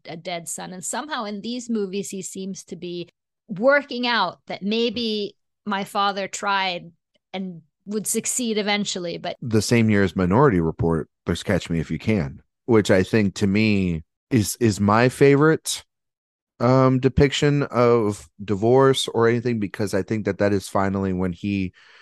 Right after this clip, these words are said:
Speaker 2: he uses another person's story. We use other people's stories all the time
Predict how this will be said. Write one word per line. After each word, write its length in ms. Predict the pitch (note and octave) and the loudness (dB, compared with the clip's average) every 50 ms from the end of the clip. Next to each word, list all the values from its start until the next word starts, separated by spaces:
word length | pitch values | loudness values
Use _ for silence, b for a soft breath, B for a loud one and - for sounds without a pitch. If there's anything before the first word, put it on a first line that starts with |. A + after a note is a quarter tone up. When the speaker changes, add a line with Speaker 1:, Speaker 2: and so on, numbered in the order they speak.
| b b b b b | b b b b b
Speaker 2:
he 180 | b - - A2+ | b -2 0 0
uses 520 | G#2 G#2+ A#2+ C3 C#3 C3 - A#2+ G#2+ G2 | 2 4 6 6 6 6 4 2 2 4
another 380 | G#2+ G#2+ G2+ G#2 A#2 A2 A2+ G2+ | 2 2 2 2 4 4 2 0
person's 500 | - - A2 G#2+ - - G#2+ F#2+ F2+ - | 2 2 2 2 2 0 -4 -6 -6 -6
story. 280 | - - - A2+ - - | -8 -2 2 2 2 2
We 180 | G#2+ B2 D#3+ | 2 2 2
use 280 | F#3 G3 G3+ F#3 C#3 - | 2 2 0 0 0 0
other 200 | G2+ F2+ F2 F#2 | 2 2 2 0
people's 420 | E2 - G2+ F#2+ - - F#2 E2+ | 0 -2 -4 -2 -2 -2 -4 -4
stories 560 | - - - F2+ F2+ G2+ A#2+ A2+ F#2 E2+ D#2+ F2 | -6 -8 -2 0 2 2 4 4 2 2 0 0
all 140 | F#2+ F2 | 0 0
the 120 | E2 F2+ E2+ | 0 0 -2
time 640 | - - - F#2+ A2 A#2+ F#2+ D#2 D#2 E2 F#2 G#2+ | -2 -4 -4 -2 0 0 2 0 0 0 -2 -4